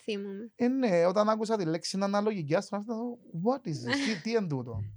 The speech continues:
Speaker 2: Και σήμερα ήρθες για να πούμε τι εν τούτο.
Speaker 1: Ναι.
Speaker 2: Φαντάζομαι τώρα όσοι μας ακούν, ας πούμε, και ευχαριστώ, έπαθαν το πρώτο σοκ. Τι εν τούτο πράγμα, τι λαλεί τώρα, ας πούμε.
Speaker 1: Ναι, ελπίζω να μην έκρουσα
Speaker 2: Σίγουρα
Speaker 1: διάφορα
Speaker 2: έκρουσες.
Speaker 1: κύτταρα.
Speaker 2: Σίγουρα έκρουσες.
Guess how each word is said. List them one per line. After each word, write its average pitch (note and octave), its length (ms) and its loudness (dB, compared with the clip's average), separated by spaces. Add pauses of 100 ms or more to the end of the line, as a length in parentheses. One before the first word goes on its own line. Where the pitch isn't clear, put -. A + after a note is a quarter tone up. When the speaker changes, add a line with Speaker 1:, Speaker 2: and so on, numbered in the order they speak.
(460)
Speaker 2:
Και - 120 2
σήμερα E3 500 8
ήρθες D#3 340 -2
για G#3 100 -2
να F3+ 140 0
πούμε C#3+ 220 0
τι A#2+ 220 -6
εν A2 280 -14
τούτο. A#2+ 320 -4 (120)
Speaker 1:
Ναι. A3+ 240 -2
Speaker 2:
Φαντάζομαι D3+ 480 2
τώρα D#3 440 2 (160)
όσοι C#3+ 240 -2
μας D#3 200 -2
ακούν, B2+ 480 -6
ας A#2 220 -4
πούμε, C3+ 160 -4
και B2+ 100 -4
ευχαριστώ, B2 480 -6
έπαθαν G3 240 2
το E3 80 -2
πρώτο C#3+ 220 -4
σοκ. - 220 -12
Τι E3+ 120 4
εν E3+ 100 4
τούτο C3+ 160 -4
πράγμα, A#2+ 240 -6
τι D#3+ 140 -4
λαλεί C3+ 220 -2
τώρα, A#2+ 160 -8
ας A#2 160 -14
πούμε. B2 180 -12 (320)
Speaker 1:
Ναι, B3+ 200 6 (160)
ελπίζω B3 320 0 (140)
να C4+ 120 2
μην C#4 140 2
έκρουσα C#4 400 0 (400)
Speaker 2:
Σίγουρα A3 80 -6
Speaker 1:
διάφορα A3+ 440 10
Speaker 2:
έκρουσες. G#3+ 300 8
Speaker 1:
κύτταρα. G#3+ 840 4
Speaker 2:
Σίγουρα F#3 340 0
έκρουσες. A#2+ 640 -6